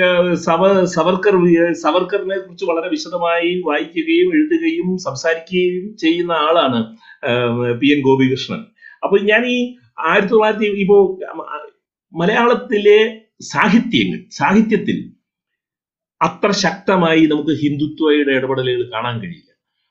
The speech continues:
പക്ഷേ മലയാള സിനിമയിൽ അത് നരസിംഹമായിക്കോട്ടെ, ആറാം തമ്പുരാനായിക്കോട്ടെ, മലയാളത്തിലെ കമ്പോള സിനിമയിൽ അദർശ്-, അദൃശ്യ സവർക്കർമാർ കഴിഞ്ഞ നാൽപത് കൊല്ലമായിട്ട് വിലസിക്കൊണ്ടിരിക്കുകയാണ്.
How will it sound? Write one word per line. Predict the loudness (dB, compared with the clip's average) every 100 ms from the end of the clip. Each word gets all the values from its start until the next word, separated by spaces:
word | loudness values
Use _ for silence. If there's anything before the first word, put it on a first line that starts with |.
| _
പക്ഷേ | -2 2 4 2 0 -8 _ _
മലയാള | 0 2 2 2 2 0
സിനിമയിൽ | 0 4 4 4 0 -6 _ _ _ _ _ _ _ _ _ _ _ _ _ _ _ -2
അത് | 2 2
നരസിംഹമായിക്കോട്ടെ, | 2 2 2 4 4 4 2 2 0 2
ആറാം | 2 2 2 2 2
തമ്പുരാനായിക്കോട്ടെ, | 2 2 2 2 0 0 -2 -2 -6 -4 -4 -4
മലയാളത്തിലെ | -8 -2 0 2 0 0 2 2 0
കമ്പോള | -6 -2 0 2 0
സിനിമയിൽ | -2 -2 2 4 4 4 0 -8 _ _
അദർശ്-, | -2 0 0 0 -6 -4
അദൃശ്യ | 0 2 0 2 2
സവർക്കർമാർ | 2 -2 0 0 0 -2 -2 0 2 2 -2 _ _ _ 0
കഴിഞ്ഞ | 2 2 2 2
നാൽപത് | 2 2 2 2 2 2 4
കൊല്ലമായിട്ട് | 4 2 2 0 0
വിലസിക്കൊണ്ടിരിക്കുകയാണ്. | 0 0 0 -2 -2 0 -2 -4 -4 -2 -2 -4